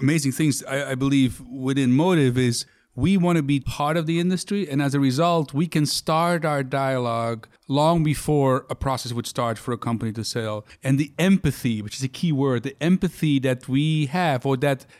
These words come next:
the entrepreneur feels when he or she talks to Motive makes a world of difference.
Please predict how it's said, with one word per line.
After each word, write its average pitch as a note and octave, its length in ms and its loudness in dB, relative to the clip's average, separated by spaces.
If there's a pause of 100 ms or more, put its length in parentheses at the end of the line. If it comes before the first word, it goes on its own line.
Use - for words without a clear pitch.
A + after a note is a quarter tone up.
(100)
the C#3 240 0
entrepreneur D3 500 0
feels F3+ 480 -2
when C3+ 180 2
he F3 180 2
or D#3 40 2
she D#3+ 200 -2
talks F#3 480 -2
to C#3+ 100 0
Motive B2+ 500 2 (120)
makes C#3 180 -4
a C#3+ 60 0
world B2 200 0
of A#2+ 60 -2
difference. - 400 -6